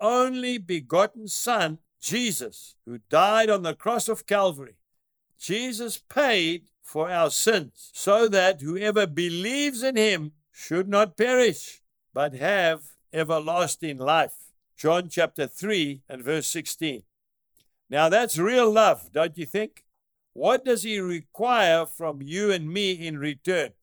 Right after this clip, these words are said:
Quite simply to love Him and keep His commandments.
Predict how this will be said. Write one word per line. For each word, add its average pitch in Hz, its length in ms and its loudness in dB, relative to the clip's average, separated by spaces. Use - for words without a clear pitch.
Quite 247 300 0
simply 208 520 0
to 170 180 -8
love 220 380 2
Him 175 400 -2
and 135 260 -10
keep 190 240 -6
His 180 220 -4
commandments. 175 1040 -2